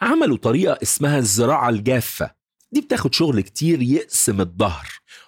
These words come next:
وواحدة من الحاجات المهمة في الزراعة دي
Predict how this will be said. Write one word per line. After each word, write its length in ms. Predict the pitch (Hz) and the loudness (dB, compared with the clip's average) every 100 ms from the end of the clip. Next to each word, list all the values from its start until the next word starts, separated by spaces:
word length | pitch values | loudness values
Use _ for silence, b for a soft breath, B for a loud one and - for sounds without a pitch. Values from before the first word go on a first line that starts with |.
| B | B
وواحدة 340 | 87 117 127 101 | 0 0 2 0
من 80 | |
الحاجات 400 | 90 - 104 131 | 0 0 -2 0
المهمة 380 | 101 95 117 135 | 0 2 2 2
في 120 | 95 | 0
الزراعة 440 | 92 85 104 127 107 | -2 2 2 4 2
دي 240 | 107 160 | 2 -2